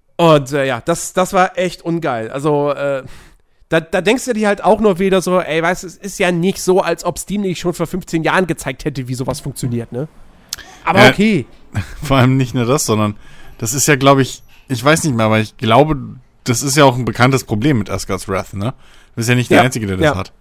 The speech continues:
Speaker 2: Ja.
Speaker 1: Exakt. Äh, bei anderen Spielen hatte ich jetzt kein Problem, da irgendwas
Speaker 2: Okay.
Speaker 1: runterzuladen. Ähm, wobei, hab ich, warte mal, hab ich noch irgendwas über Ocu-, ja, doch,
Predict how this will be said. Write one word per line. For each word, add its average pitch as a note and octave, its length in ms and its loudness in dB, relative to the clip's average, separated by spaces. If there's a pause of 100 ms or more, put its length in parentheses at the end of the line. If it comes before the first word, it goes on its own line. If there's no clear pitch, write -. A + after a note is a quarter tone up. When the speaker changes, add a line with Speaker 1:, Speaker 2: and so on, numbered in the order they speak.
(560)
Speaker 2:
Ja. G2+ 160 -6 (240)
Speaker 1:
Exakt. D#3 440 -10 (440)
Äh, E3 300 6
bei D#3 100 2
anderen B3 220 6
Spielen G3+ 200 2
hatte F#3 120 4
ich E3 60 -2
jetzt - 140 -8
kein D#3+ 240 2
Problem, B2 440 -2 (100)
da C3 120 2
irgendwas C3 260 0
Speaker 2:
Okay. A2+ 60 -2
Speaker 1:
runterzuladen. A2+ 580 -6 (500)
Ähm, B2+ 460 -2 (160)
wobei, C3+ 180 -4
hab D#3 80 -6
ich, A3+ 200 -10
warte B2 120 -10
mal, A#2 80 -10
hab C#3 100 -10
ich - 120 -12
noch - 160 -12
irgendwas A#3+ 260 -8
über G3 220 -10 (160)
Ocu-, - 580 -12
ja, C4 300 6
doch, G3 360 -2